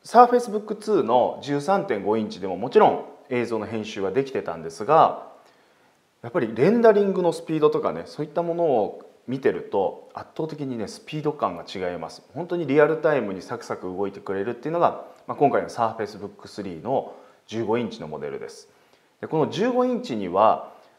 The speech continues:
えー、まずシーピーユーですね。第十世代のIntel Core i sevenっていうのがね、搭載されてます。はい、それはクワッドコアなんですね。で、型番が、えー、一〇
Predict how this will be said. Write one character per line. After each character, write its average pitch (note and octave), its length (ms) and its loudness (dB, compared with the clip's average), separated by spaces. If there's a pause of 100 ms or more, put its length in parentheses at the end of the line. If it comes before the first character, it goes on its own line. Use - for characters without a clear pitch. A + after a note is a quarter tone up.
(140)
え G2+ 180 -2
ー、 F#2+ 60 -8
ま D#3+ 120 2
ず A#2 200 -4
シ - 280 -6
ー G#3+ 120 -8
ピ G#3 80 -4
ー G3 100 -2
ユ F#3 120 2
ー A2 60 2
で - 100 -4
す - 100 -16
ね。 F#2 280 -10 (260)
第 F3+ 280 6
十 A2+ 140 -4
世 - 240 4
代 G2 240 4
の F2+ 200 -6 (120)
Intel G3 520 0
Core C3 340 6
i B2 100 2
seven A#2 560 2
っ - 20 -16 (320)
て G#2 80 -8
い F#2+ 60 -6
う - 20 -12
の E2+ 80 -12
が E2 100 -14
ね、 A#2 300 -2
搭 G2+ 180 -2
載 F#2+ 140 -4
さ F2 140 -8
れ E2+ 80 -12
て - 120 -8
ま D#2+ 140 -10
す。 - 220 -20 (100)
は E2 160 -14
い、 D#2+ 40 -14
そ - 120 -6
れ A2+ 60 2
は - 80 -10
ク - 160 0
ワ F3+ 100 6
ッ F3+ 100 -4
ド E3 120 -2
コ C3+ 200 6
ア F#2 60 6
な D2+ 120 -4
ん C2 60 -12
で - 60 -12
す - 140 -20
ね。 F2 260 -10 (560)
で、 D3+ 180 -4
型 A#3+ 260 6
番 A#3 260 6
が、 G#3 440 8 (240)
え B2 460 2 (480)
ー、 E3 80 -4
一 A#3+ 360 -4
〇 G3 480 4